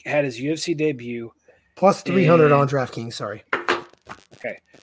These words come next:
Speaker 1: so Islam Makhachev, Travis, get your phone off your cord. Um,
Speaker 2: Sorry.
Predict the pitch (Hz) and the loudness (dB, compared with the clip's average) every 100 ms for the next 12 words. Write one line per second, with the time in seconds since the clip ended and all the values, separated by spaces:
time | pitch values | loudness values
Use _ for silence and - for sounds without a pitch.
0 | _ _ - 156 135 131 165 165 196 170 | _ _ 2 4 4 2 -2 0 2 2
1 | 151 147 131 131 123 147 135 127 135 - | 0 -2 -4 -6 -2 -2 -2 -4 -6 -6
2 | 135 - - 139 131 123 127 - 123 110 | -6 -10 -10 -8 -6 -8 -12 -10 -10 -10
3 | _ _ _ - 127 127 117 107 _ - | _ _ _ -10 -6 -4 -6 -16 _ -10
4 | - - 127 117 117 | -8 -8 -6 -4 -4